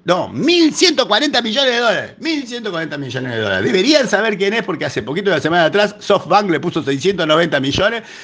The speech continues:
y así se dieron vuelta y le pidieron a otro banco otros novecientos y se compraron esto. O sea que consiguen plata,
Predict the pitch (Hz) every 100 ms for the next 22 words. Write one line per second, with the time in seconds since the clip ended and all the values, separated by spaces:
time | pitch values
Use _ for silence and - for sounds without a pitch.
0 | - - 151 147 180 170 175 160 156 220
1 | 208 160 127 156 175 147 135 143 185 160
2 | 135 123 120 123 123 240 262 185 139 127
3 | 123 117 165 143 170 175 165 135 139 131
4 | - - - _ _ - 127 139 285 226
5 | 175 196 226 226 214 -